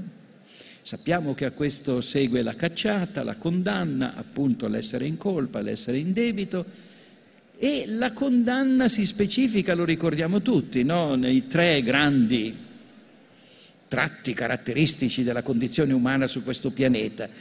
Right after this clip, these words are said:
la sofferenza, la morte e il lavoro. Ecco, io vorrei concentrarmi sull'ultimo. I primi due sono abbastanza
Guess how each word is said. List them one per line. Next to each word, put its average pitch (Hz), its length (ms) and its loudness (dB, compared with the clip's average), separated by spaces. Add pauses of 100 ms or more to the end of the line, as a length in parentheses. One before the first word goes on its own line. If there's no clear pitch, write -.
(160)
la 123 120 -4
sofferenza, 196 880 2 (1300)
la 110 160 -8
morte 127 560 -4 (1800)
e 123 120 0
il 135 80 2
lavoro. 117 600 -4 (1300)
Ecco, 180 300 0
io 202 180 4
vorrei 190 640 2
concentrarmi 180 640 0
sull'ultimo. 123 760 2 (160)
I - 40 -14
primi 123 260 6
due 139 200 2
sono 113 240 -2
abbastanza 110 760 -2